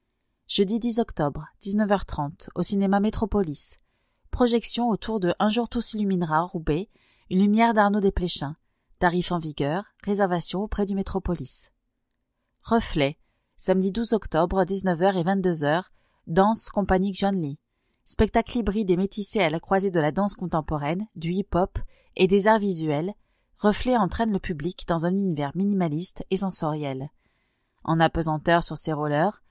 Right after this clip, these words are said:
Xuan Li, champion de freestyle slalom, nous emporte dans un flux d'énergie intense et méditatif. Rejoint sur scène par Shi Yapeng, le duo poétique reflète la fragilité de deux corps qui se rencontrent.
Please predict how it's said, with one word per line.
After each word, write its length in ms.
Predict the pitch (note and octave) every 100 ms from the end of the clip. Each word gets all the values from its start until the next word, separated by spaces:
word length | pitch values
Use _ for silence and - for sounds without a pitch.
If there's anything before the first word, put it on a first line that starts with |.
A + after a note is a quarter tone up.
| _
Xuan 300 | - G#3+ A3
Li, 160 | G3+ A#3
champion 420 | - G3 - G#3+
de 100 | F#3
freestyle 600 | - G#3 - G3 F#3 F3
slalom, 480 | - F3 D#3+ D3+ G3+ - _ _ _
nous 140 | F3 F3+
emporte 400 | G#3 - A#3 G3
dans 220 | F3 E3
un 80 | F3
flux 240 | - A3+
d'énergie 500 | F#3+ F#3+ F#3+ F3+ F#3
intense 400 | F3+ - G3 -
et 60 | E3+
méditatif. 760 | E3 E3+ D#3 - D3 - - - _ _ _ _ _ _
Rejoint 320 | - G#3 A3 A#3
sur 200 | A3+ -
scène 280 | A3 A3+
par 200 | G#3 D#3+
Shi 160 | - G#3+
Yapeng, 600 | F#3+ D#3 - E3+ G#3+ A#3+ - _ _ -
le 140 | F3+
duo 200 | F#3 A#3+
poétique 440 | A3+ G#3 G3+ A#3+ -
reflète 340 | F#3 A3 -
la 100 | E3
fragilité 640 | - G3+ G3+ G3+ - A3
de 80 | F3
deux 160 | D3 G3
corps 360 | - E3+ F3+
qui 120 | - F#3
se 140 | F#3+
rencontrent. 600 | E3 E3 - C#3+ - -